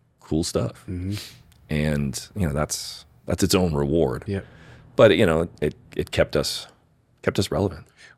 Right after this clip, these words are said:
Speaker 2: That's it. Like, your brand actually stayed relevant with the people that were making the cool things.
Speaker 1: Well, that's it,
Speaker 2: So
Speaker 1: right?
Speaker 2: then they kinda, everything goes up together.
Speaker 1: That's it. Um,
Speaker 2: Did you know that? Did you know that was gonna happen?
Speaker 1: No,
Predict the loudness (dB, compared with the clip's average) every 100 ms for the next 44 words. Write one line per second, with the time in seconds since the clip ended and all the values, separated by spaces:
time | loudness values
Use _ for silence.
0 | -6 -2 0 -2 -2 -2 0 0 2 4
1 | 4 2 2 0 0 0 0 2 2 2
2 | 0 -2 -4 -2 -2 0 0 0 0 -2
3 | -2 -4 -2 -2 0 0 -2 -8 -14 _
4 | _ 0 4 4 2 -4 -6 -2 2 4
5 | 4 2 2 0 -2 -6 _ _ -20 -20
6 | -16 -4 0 0 0 0 0 -2 -2 0
7 | 2 0 -4 -12 _ 2 6 8 6 4
8 | -4 0 2 4 2 -2 -4 -8 -12 -2
9 | 2 4 6 4 2 0 -4 _ -2 4
10 | 6 6 4 2 2 2 2 0 -4 -8
11 | -20 -18 -6 -6